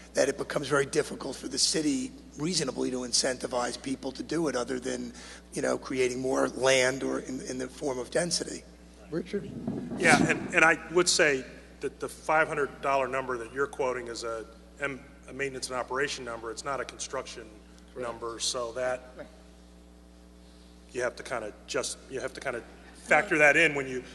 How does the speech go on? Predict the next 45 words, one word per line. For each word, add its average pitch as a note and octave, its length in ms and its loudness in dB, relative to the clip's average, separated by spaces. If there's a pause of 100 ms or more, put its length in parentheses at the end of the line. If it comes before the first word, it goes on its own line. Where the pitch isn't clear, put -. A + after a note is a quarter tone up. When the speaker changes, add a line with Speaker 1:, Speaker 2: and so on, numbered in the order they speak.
(120)
Speaker 3:
no, A3+ 80 6
no, G#3+ 100 12
I'm E3 140 6
just E3+ 160 -2
saying D#3 320 2
from D3+ 220 -8
the C#3+ 60 -4
standpoint D#3 460 -2
of B2+ 80 -6
just, - 260 -6 (260)
just - 160 -2
so F3+ 100 6
he's E3+ 180 -2
not D#3+ 160 4
a C#3 40 -2
bad B2 240 -4
guy. G#2+ 220 -14
Speaker 4:
He's G#3+ 180 -10
not A3+ 220 -6
a A#3 40 -8
bad D3+ 140 0
Speaker 3:
Okay, F3+ 100 -2
Speaker 4:
guy. F3+ 80 -2
I F3+ 40 -4
Speaker 3:
just G3 240 8
Speaker 4:
love G#3 160 12
Speaker 3:
so, D3+ 80 6
Speaker 4:
him. C3 100 0 (280)
Speaker 3:
but, E3+ 220 12
Speaker 4:
I - 80 -6
love G#3+ 160 -2
Speaker 3:
but G3 160 12
Speaker 4:
him. G3 160 2
Speaker 3:
the F#3+ 100 6
other, B3 300 12 (160)
but, G3 120 10 (260)
but G#3+ 120 8
the G#3+ 120 12
other A#3+ 120 12
thing A3+ 100 10
I G3+ 60 12
would F#3+ 80 10
say F#3 160 8
is D#3 140 6
that D#3+ 160 2